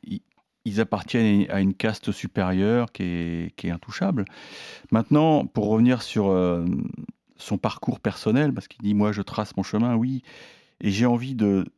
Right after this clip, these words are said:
de pointer du doigt, euh, un match. Un match qui a peut-être tout changé dans sa carrière, parce que c'est un match qui aurait pu avoir des conséquences désastreuses.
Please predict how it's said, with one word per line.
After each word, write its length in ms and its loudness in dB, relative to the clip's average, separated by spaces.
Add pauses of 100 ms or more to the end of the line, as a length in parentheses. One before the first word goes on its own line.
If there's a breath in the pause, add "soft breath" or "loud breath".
de 100 0
pointer 400 -2
du 140 0
doigt, 200 2
euh, 880 2 (800)
un 120 2
match. 420 -2 (260)
Un 100 2
match 240 0
qui 100 0
a 20 0
peut-être 320 -2 (240)
tout 160 2
changé 320 0
dans 120 -2
sa 160 -8
carrière, 440 -4 (560 soft breath)
parce 160 -4
que 80 -2
c'est 160 -2
un 60 4
match 260 2
qui 80 0
aurait 80 2
pu 120 -2
avoir 160 2
des 100 0
conséquences 520 -2
désastreuses. 720 0